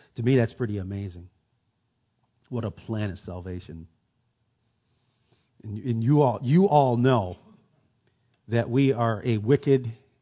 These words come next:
and very <laughs> difficult people to deal with. It doesn't take much to sin. You can,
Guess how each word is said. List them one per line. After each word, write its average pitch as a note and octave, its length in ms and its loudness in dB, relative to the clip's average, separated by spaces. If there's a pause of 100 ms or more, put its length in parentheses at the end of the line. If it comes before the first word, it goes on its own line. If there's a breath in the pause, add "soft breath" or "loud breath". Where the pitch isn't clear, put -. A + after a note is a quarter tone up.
(380)
and G#2 180 -8
very A2 320 -4
<laughs> G2+ 460 -6
difficult A2 460 -8
people G2+ 260 -12
to F#2 80 -14
deal F#2+ 240 -10
with. F2 200 -16 (1600)
It C#3 80 -2
doesn't C#3 260 2
take B2 200 2
much A#2+ 220 -2
to G#2 80 -12
sin. G#2+ 280 -6
You A#2+ 120 -2
can, G#2 260 -6